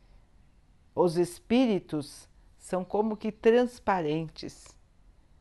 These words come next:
Não adianta dizer que não fez alguma coisa. Está tudo gravado. Passa-se um filme,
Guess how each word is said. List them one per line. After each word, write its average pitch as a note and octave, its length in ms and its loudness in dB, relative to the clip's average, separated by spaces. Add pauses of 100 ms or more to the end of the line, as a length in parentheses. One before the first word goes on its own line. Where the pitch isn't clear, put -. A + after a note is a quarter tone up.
Não F3+ 180 0
adianta G3+ 420 4
dizer F3+ 580 4
que E3+ 140 -4
não D#3+ 160 -2
fez D3+ 400 -4
alguma C3 340 -6
coisa. - 480 -16 (360)
Está - 260 -8
tudo F3 240 -10
gravado. D3+ 640 -8 (2750)
Passa-se F#3 480 0
um E3 100 -6
filme, E3+ 720 -4